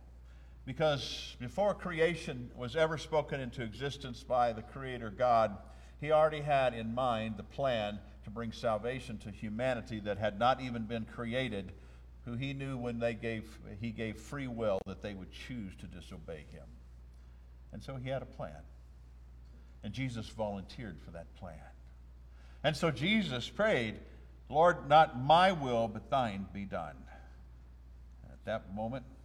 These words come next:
with his disciples, he said, "It's time to get up." And here came the mob with the religious leaders and with Judas and with a simple kiss on the cheek. Have you ever had somebody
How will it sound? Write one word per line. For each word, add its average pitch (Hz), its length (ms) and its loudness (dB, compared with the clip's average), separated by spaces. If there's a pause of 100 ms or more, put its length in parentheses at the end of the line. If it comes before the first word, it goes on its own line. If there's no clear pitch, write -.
(640)
with 90 140 -12
his 95 180 -8
disciples, 117 640 -4
he 101 100 -10
said, 87 320 -10 (300)
"It's - 180 -14
time 117 300 0
to 120 60 -6
get 113 200 -4
up." 80 140 -6 (1400)
And 92 100 -12
here 123 160 -6
came 139 260 -8
the 127 80 -6
mob 82 440 -6 (500)
with 101 140 -10
the 117 60 -8
religious 117 460 -6
leaders 82 500 -10 (300)
and 98 140 -6
with 101 120 -8 (180)
Judas - 680 -8 (880)
and 110 80 -4
with 127 120 -2
a 131 60 -2
simple 170 380 -4
kiss - 360 -4
on 180 100 -4
the 180 60 -6
cheek. - 440 -12 (3000)
Have 143 120 2
you 196 80 2
ever 185 380 4
had 143 320 0
somebody 135 500 -2